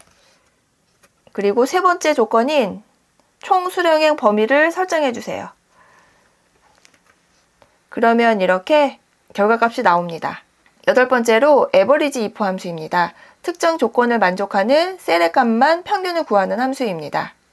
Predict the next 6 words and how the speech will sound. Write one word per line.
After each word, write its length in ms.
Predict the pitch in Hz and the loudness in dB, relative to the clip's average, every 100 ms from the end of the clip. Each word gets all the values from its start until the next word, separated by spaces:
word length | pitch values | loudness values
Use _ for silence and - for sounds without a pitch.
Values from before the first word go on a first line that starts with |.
| _ _ | _ _
마케팅 580 | - 190 302 294 294 254 | -2 -2 -2 -2 0 -2
부서의 560 | 208 202 240 262 - | 0 2 2 2 0
평균 520 | - 370 349 339 330 | -4 -8 -6 -4 -4
급여를 420 | 311 214 208 254 285 | -2 0 2 2 0
구해보겠습니다. 960 | - 208 202 180 180 - - - - _ _ _ _ _ - | 0 -2 -2 -8 -10 -12 -14 -16 -16 _ _ _ _ _ -6
는 460 | 240 277 311 359 | 2 2 2 -4